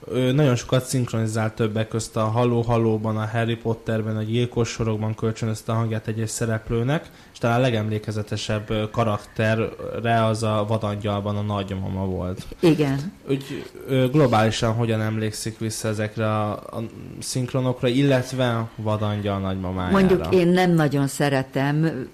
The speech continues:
Speaker 2: ezeket a vég nélküli sorozatokat, de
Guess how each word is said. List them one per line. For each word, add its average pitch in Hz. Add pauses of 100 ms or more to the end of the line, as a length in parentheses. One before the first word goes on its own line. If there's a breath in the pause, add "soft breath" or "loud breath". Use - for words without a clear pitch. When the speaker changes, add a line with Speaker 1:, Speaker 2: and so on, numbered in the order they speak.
(280)
Speaker 2:
ezeket 131
a 123 (460)
vég 165
nélküli 135
sorozatokat, 151 (320 loud breath)
de 147